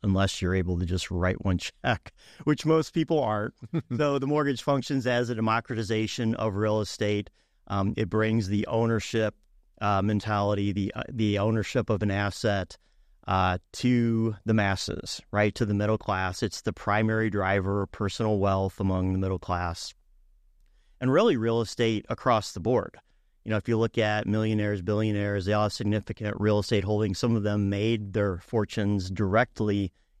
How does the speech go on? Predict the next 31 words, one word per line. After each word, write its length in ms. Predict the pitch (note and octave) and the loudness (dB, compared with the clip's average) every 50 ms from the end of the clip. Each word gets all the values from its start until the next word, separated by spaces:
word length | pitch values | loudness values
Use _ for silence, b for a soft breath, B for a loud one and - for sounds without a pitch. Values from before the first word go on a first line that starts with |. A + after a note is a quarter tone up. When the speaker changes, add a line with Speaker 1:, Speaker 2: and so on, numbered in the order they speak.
| _ - | _ 0
Speaker 1:
in 160 | A2+ G#2 G2 | 2 2 2
real 240 | F#2+ F#2+ F#2 F2+ F#2 | 2 2 2 2 0
estate. 440 | F2+ - - - F2 F2+ F#2 - _ _ _ _ _ _ _ _ _ _ _ - - | -2 -2 -2 0 0 0 0 -4 _ _ _ _ _ _ _ _ _ _ _ -10 -4
Um, 340 | A2+ G#2+ G#2+ G#2 G2 G2 - - _ | -2 0 0 2 0 0 -2 -4 _
it's 180 | - B2 - - | -4 -4 -2 -2
a 60 | B2 | -4
great 400 | F#2 F2+ G#2 A2+ A2+ A2+ A#2+ - _ _ _ _ _ _ _ _ | -2 0 0 2 2 2 0 -2 _ _ _ _ _ _ _ _
storing 640 | - - - - - B2+ A#2 B2 B2 A#2+ A#2 A#2 - | -16 -14 -8 -2 0 2 2 4 4 4 2 2 0
place 600 | - A#2 G#2 G2 F#2+ G2 G2 - - - - - _ _ _ _ _ _ | 0 0 0 0 0 -2 -4 -6 -6 -8 -10 -10 _ _ _ _ _ _
for 240 | - A2 G#2 G2 F#2 | -6 -2 0 2 2
wealth, 300 | E2+ D#2+ - - - - _ _ _ _ - - _ _ - | 2 2 0 -2 -4 -10 _ _ _ _ -20 -20 _ _ -2
right? 180 | F#2+ F#2+ F#2+ F2+ | 2 2 4 4
Holds 200 | G#2 G2 F2+ G2+ | 2 2 0 0
its 160 | F#2 - - | -2 -2 2
value 400 | - G2+ F#2+ G2 G2+ F#2+ G2 G2+ | 2 4 6 6 4 4 4 2
over 180 | G2 F2 F#2+ | 2 2 -2
time. 380 | - - A2 G2+ G2 G2 F#2+ F#2+ | -2 0 0 2 2 2 2 2
There 120 | F2+ F2+ | 2 0
is 100 | F2+ E2+ | -2 -2
an, 260 | F#2+ F2+ F2+ G2 F#2 - | -2 -4 -4 -6 -8 -10
you 80 | - G#2 | -6 -4
know, 160 | G2 F2+ F2+ | -2 0 0
there 220 | F2 F#2+ F#2+ F#2+ F#2+ | 2 2 2 2 2
is 140 | F#2 E2+ | 2 0
an 100 | G2 F2+ | 0 0
income 360 | F#2 G2 G2 - - G#2 G2 F#2+ | 0 0 0 0 0 0 2 2
aspect 520 | F#2+ F#2+ F#2 - - - G2+ F#2+ - - | 0 0 -4 -4 -2 0 0 0 0 -2
to 160 | - G#2+ G2 | 0 0 2
it. 160 | G2 G2 - _ _ _ _ _ _ _ _ _ _ - | 0 0 -2 _ _ _ _ _ _ _ _ _ _ -6
Um, 260 | G#2+ G#2+ G#2 G#2 G#2+ - | -2 -2 -2 -2 -2 -2
I, 280 | G2 G#2 A2+ B2 B2 | 0 0 2 2 2